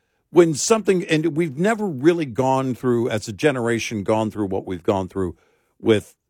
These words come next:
with covid and then the massive inflation that followed because of the over-response to covid.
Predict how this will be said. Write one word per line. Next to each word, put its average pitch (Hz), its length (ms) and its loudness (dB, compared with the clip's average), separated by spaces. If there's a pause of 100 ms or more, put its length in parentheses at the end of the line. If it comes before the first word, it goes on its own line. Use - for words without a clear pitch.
with 98 300 -6
covid 127 720 2
and 107 160 -2
then 117 140 0
the 104 60 -2
massive 104 400 -2
inflation 98 520 -2
that 85 160 -6
followed 92 400 0 (300)
because 107 340 0
of 82 100 -8
the 92 120 0
over-response 90 760 -4
to - 100 -18
covid. 76 380 -8